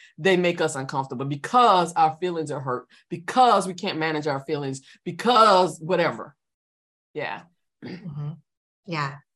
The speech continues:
Speaker 2: Yeah. And so that's why it's obviously really gratifying when you do something like the Technically experience,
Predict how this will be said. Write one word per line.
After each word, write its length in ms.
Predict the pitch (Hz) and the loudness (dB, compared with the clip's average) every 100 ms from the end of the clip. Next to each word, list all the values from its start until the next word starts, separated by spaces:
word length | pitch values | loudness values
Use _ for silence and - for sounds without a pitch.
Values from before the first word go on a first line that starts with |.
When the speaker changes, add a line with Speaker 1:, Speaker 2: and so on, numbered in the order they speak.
| _ - _ - | _ -20 _ -6
Speaker 2:
Yeah. 280 | 151 143 147 | -4 -4 -4
And 120 | 190 | -4
so 100 | 190 | -2
that's 260 | 175 170 170 | 0 0 0
why 440 | 175 156 156 151 - | 0 0 0 -2 -4
it's 160 | 170 | -6
obviously 400 | 156 156 156 160 | -4 -4 -4 -4
really 260 | 147 147 147 | -4 -2 -2
gratifying 840 | 147 190 269 240 156 143 139 143 143 | 0 2 2 2 0 0 0 -2 0
when 300 | 143 143 147 | 0 0 -2
you 160 | 143 | -4
do 160 | 147 214 | -4 -4
something 240 | 226 180 | -2 -2
like 180 | 147 143 | -4 -6
the 60 | - | -10
Technically 800 | 143 - 143 139 135 131 127 - - - _ _ _ _ - | -14 -14 -12 -8 -6 -6 -8 -16 -20 -20 _ _ _ _ -12
experience, 760 | 165 - 147 139 135 139 143 | -8 -2 2 2 0 -2 -4